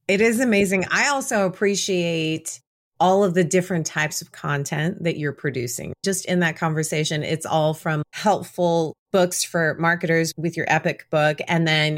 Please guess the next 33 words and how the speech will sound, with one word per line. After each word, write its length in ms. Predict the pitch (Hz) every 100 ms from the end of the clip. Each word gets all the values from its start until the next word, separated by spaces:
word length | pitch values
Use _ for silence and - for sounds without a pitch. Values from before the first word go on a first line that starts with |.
| -
your 200 | 165 180
podcast, 760 | - 196 185 175 175 170 170
that's 200 | 165 160
content 580 | - - 170 165 170 165
as 260 | - 160 156
well, 240 | 156 151
too. 520 | - 180 165 160 156 - _
Your 280 | 170 156 180
novel. 960 | 170 156 143 147 165 180 175 175 175 180 _
I 120 | 220
mean, 160 | 233 247
all 280 | 214 254 294
of 80 | 247
these 240 | 247 -
things 280 | 220 226 190
are 80 | 180
so 340 | - 185 175
huge 640 | 175 - - 185 220 220
and 140 | 208 180
such 220 | 190 180
a 60 |
big 420 | 151 160 180 156 -
chunk. 420 | - 165 180 214 _ -
Also 260 | 214 214
doesn't 260 | 180 156 151
look 140 | 139
like 140 | 143 135
you're 100 | 135
gonna 200 | 135 139
slow 280 | - 143 139
down 320 | 127 143 190
anytime 480 | 143 135 123 120 123
soon. 180 | -